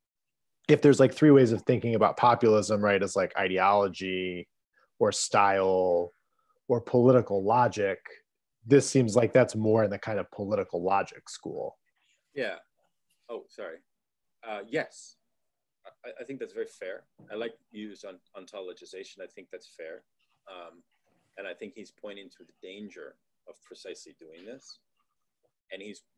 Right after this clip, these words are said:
Speaker 2: wanting to preserve a less static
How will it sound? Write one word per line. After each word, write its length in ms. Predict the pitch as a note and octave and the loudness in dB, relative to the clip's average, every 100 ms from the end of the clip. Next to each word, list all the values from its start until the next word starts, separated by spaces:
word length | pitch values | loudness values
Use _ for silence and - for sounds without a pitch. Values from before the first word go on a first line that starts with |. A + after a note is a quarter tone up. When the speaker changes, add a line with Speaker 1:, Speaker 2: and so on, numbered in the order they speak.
| _ _ | _ _
Speaker 2:
wanting 580 | G2+ G2 G#2+ B2+ B2 A#2+ | -18 -12 -10 -12 -12 -16
to 120 | - | -16
preserve 720 | - - F#2+ F2 G2+ G#2+ G#2 - _ - | -18 -18 -18 -14 -12 -10 -12 -16 _ -16
a 60 | F#2 | -12
less 420 | F#2+ A2+ - - | -10 -12 -14 -20
static 560 | - - G2 G2 F#2 | -20 -16 -12 -10 -12